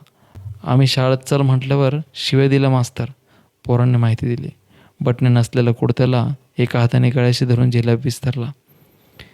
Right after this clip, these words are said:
झेल्या बिथरल्या खोड्यासारखा उभा होता. अंगाने किरकोळच, वयानेही फारसा नसावा. डोक्याला मळकट अशी पांढरी टोपी, अंगात कसले कसले डाग पडलेले, बाहीवर ठिगळ लावलेले कुडते,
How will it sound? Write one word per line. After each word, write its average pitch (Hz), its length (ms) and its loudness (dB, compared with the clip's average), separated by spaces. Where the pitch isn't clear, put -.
झेल्या 117 260 4
बिथरल्या 123 440 0
खोड्यासारखा 117 560 0
उभा 107 200 0
होता. 113 240 -4
अंगाने 127 400 4
किरकोळच, 131 580 -4
वयानेही 139 380 4
फारसा 127 360 -2
नसावा. 117 420 -6
डोक्याला 123 380 2
मळकट 120 360 0
अशी 123 160 0
पांढरी 120 360 2
टोपी, 127 340 0
अंगात 123 240 0
कसले 127 340 0
कसले 127 360 -2
डाग 123 220 0
पडलेले, 123 640 -2
बाहीवर 123 380 4
ठिगळ 127 380 2
लावलेले 123 400 0
कुडते, 131 400 -4